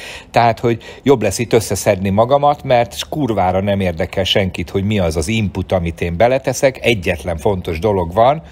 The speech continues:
hogy meglette oldva a probléma, kell az információ a partnertől, szerezd meg, ahogyan lehet. Itt vagyok, átvettem tőled,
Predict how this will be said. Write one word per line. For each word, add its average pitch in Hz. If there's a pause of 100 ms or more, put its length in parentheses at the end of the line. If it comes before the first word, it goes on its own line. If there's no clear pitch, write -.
(280)
hogy 123
meglette 101
oldva 95
a 80
probléma, 143 (200)
kell 110
az 87
információ 90
a 82
partnertől, 170 (220)
szerezd 104
meg, 131
ahogyan 107
lehet. 80
Itt 185
vagyok, 185 (120)
átvettem 104
tőled, 147